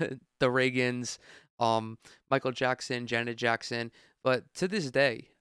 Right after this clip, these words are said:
for all the, of all the television that I've consumed, that scene is still so, so, so moving and so powerful. And then, of course, there are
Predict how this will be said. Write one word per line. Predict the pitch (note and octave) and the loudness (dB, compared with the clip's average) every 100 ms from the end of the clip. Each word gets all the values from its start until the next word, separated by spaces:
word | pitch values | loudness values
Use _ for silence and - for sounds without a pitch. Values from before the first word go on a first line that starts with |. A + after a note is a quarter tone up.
| _ | _
for | _ - D3 | _ 0 4
all | F#3 F#3 | 4 2
the, | F3 | 0
of | C#3 D3 | 0 2
all | F#3+ | 0
the | D3 | 0
television | C3 B2+ A#2 B2 A#2 A2+ | 0 0 -2 -6 -6 -4
that | A#2 | -2
I've | A2+ | -4
consumed, | - A2+ C3 A#2+ A2+ - _ _ _ _ _ - | -6 -10 -6 -6 -10 -20 _ _ _ _ _ -6
that | C#3+ G3+ | -4 0
scene | - - D3 A#2 A#2 | 0 2 0 0 -6
is | - C3+ - | -6 -4 -2
still | - - C#3+ B2 - _ _ _ _ | -4 2 2 2 -6 _ _ _ _
so, | - - C#3 C3+ - - | -8 -4 -2 -2 -2 -10
so, | - - C3 B2+ C3+ | -18 -10 -10 -10 -16
so | - - B2 B2 B2 - _ _ _ _ _ - | -16 -6 -4 -4 -8 -18 _ _ _ _ _ -2
moving | C#3 D3 - C#3+ _ _ _ _ _ | 0 0 -4 -20 _ _ _ _ _
and | B2 B2 | -10 -6
so | - C3 | -6 -6
powerful. | - B2 B2 - - - - _ _ _ _ _ _ _ C3+ | -6 -6 -6 -10 -16 -18 -20 _ _ _ _ _ _ _ -4
And | |
then, | C#3 | -2
of | C#3 | -2
course, | E3 D#3 | 0 -2
there | - D3 C3+ | 0 0 4
are | C#3 | 4